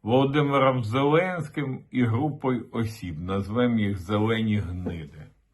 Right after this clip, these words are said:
по продажу національних ресурсів України.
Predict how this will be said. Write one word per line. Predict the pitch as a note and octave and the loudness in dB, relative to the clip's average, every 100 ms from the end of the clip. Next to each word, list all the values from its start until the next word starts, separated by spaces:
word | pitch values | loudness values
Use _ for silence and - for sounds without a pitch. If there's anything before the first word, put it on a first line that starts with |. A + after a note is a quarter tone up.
| _ - - - _ _ - - | _ -20 -18 -20 _ _ -20 -6
по | - D3 | 2 4
продажу | D3 D#3+ E3 G3 G3 E3+ D3+ C#3+ | 6 6 8 8 6 4 4 2
національних | C#3 C3+ C#3 B2+ B2+ C#3 D3 B2+ G#2+ | 2 0 4 4 4 0 0 0 -2
ресурсів | G#2 G2+ - G#2+ G2+ G2+ G#2 F#2 | -4 -6 -6 -6 -6 -4 -4 -4
України. | F2 - F#2 E2 D#2 D2 - | -6 -14 -12 -10 -10 -12 -18